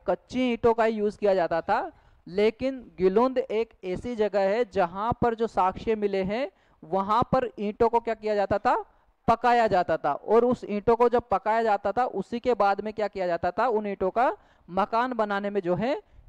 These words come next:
यूज़ किया जाता था। तो ये गिलुंद को जो है आपको थोड़ा याद रखना है कि वहाँ पर क्या किए गए हैं, पहली बार जो है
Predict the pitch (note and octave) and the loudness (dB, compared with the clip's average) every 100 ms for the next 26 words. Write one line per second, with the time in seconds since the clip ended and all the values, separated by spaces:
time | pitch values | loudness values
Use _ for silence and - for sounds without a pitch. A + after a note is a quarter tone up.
0 | G3+ G#3 B3+ A#3 - G3 D#3 D3+ C#3 C#3 | -2 4 4 4 0 0 0 -2 -4 -4
1 | E3 G#3 G#3+ F#3+ A#3 B3+ - _ F3+ F#3 | -4 -4 -2 0 2 2 -2 _ -2 0
2 | A#3+ A#3+ A#3+ G#3 G#3 G#3+ G#3+ G3 A3 G#3 | 0 0 0 2 2 2 0 0 -2 0
3 | G3+ G3 F#3 F#3+ F3+ F3+ F#3+ C4 A3+ F#3+ | 0 2 0 -2 -6 -6 -6 -6 -8 -6
4 | F#3 G#3 G#3+ G#3 G3 F3+ - F3+ E3+ E3 | -4 -4 -2 -2 -2 -6 -6 -10 -8 -8
5 | F#3+ C4 F4 _ _ _ _ G3+ G3 A3 | -6 -6 -8 _ _ _ _ -2 0 -2
6 | B3 G3+ G3 G#3 G3 G3+ B3+ | 0 2 4 2 0 0 -2